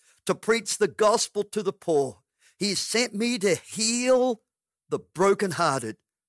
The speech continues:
the downtrodden, to proclaim liberty to the captives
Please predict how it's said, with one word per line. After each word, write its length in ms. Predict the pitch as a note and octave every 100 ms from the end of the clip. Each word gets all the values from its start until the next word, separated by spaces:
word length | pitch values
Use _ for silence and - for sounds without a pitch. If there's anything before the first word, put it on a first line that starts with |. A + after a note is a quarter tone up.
| -
the 120 | G3+
downtrodden, 1000 | - G#3+ A3 G#3+ - - F3+ D#3+ B2+ G2+ _ _ _ -
to 120 | A#3+
proclaim 560 | - A3+ A3+ A#3 A3+ G#3
liberty 680 | G3+ A#3 B3+ - - G#3 F#3
to 140 | G3
the 60 | F3
captives 800 | - E3 E3 - C3+ G2+ -